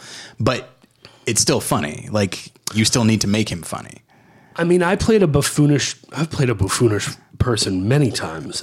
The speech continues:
Speaker 2: and,
Speaker 1: Mm-hmm.
Speaker 2: uh, <laughs> I have no idea why.
Speaker 1: <laughs>
Speaker 2: Um, no, it, I would say in Kingdom, this, I did twenty-five episodes of a show called Kingdom, and that I played a guy who had some,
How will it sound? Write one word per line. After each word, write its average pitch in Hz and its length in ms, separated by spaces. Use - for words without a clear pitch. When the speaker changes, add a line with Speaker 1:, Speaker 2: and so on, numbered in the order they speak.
Speaker 2:
and, 104 320
Speaker 1:
Mm-hmm. - 0
Speaker 2:
uh, - 1040
<laughs> 135 60
I 107 60
have 104 220
no 175 200
idea 120 320
why. 180 500
Speaker 1:
<laughs> - 400
Speaker 2:
Um, 143 420
no, 185 160
it, 196 360
I 165 100
would 185 120
say 170 220
in 139 160
Kingdom, 170 600
this, 147 240
I 131 140
did 127 200
twenty-five 131 420
episodes 117 380
of 113 60
a 101 40
show 110 180
called 110 240
Kingdom, 101 440
and 101 140
that 104 200
I 110 140
played 107 320
a 98 160
guy 104 300
who 104 140
had 101 140
some, 101 320